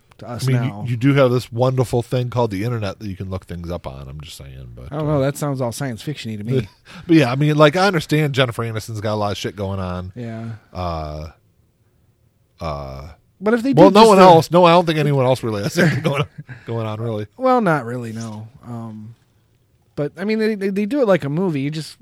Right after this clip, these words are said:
Speaker 1: fill in. It's not like she's doing any, like, long run T V shows. I mean, she's doing movies. You just fit it in.
Speaker 2: Well,
Speaker 1: You know?
Speaker 2: she, she's doing that, uh, T V show on Apple
Speaker 1: Is that a
Speaker 2: T V Plus.
Speaker 1: show, or is that? I thought that was, like, a, a limited thing.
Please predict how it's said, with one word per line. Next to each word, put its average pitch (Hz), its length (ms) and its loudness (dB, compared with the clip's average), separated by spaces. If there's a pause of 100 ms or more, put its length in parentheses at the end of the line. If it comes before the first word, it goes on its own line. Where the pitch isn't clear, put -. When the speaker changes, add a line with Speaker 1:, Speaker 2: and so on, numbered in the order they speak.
(160)
Speaker 1:
fill 160 420 -4
in. 156 400 -6
It's 139 140 -14
not 170 100 -4
like 165 140 -2
she's 156 200 -6
doing 139 300 -4
any, 127 140 -6
like, 117 180 -8 (1000)
long 151 380 -2
run 139 280 -4
T 135 200 -10
V 165 160 -4
shows. 120 560 -10
I - 20 -8
mean, 139 80 -4
she's 160 220 -6
doing 185 160 0
movies. 151 380 -2
You 123 60 -6
just - 120 -12
fit 135 160 -6
it 156 80 -4
in. 123 360 -2 (640)
Speaker 2:
Well, 147 200 4
Speaker 1:
You 139 80 0
know? 135 60 -4
Speaker 2:
she, 156 300 0
she's 160 240 -2
doing 131 640 -2
that, 131 320 0
uh, 123 100 2
T 147 180 -4
V 139 120 -2
show 135 260 0
on 117 560 -4
Apple 117 800 -4
Speaker 1:
Is 156 140 0
that 202 100 4
a 180 80 2
Speaker 2:
T 165 60 -2
V - 20 2
Plus. 143 60 2
Speaker 1:
show, 208 160 2
or 226 140 2
is 165 60 0
that? 160 160 0
I 147 60 -4
thought 170 200 -6
that 151 100 -4
was, 139 120 -6
like, 135 200 -6
a, 123 480 -4
a 127 40 -16
limited 131 380 -6
thing. 98 300 -16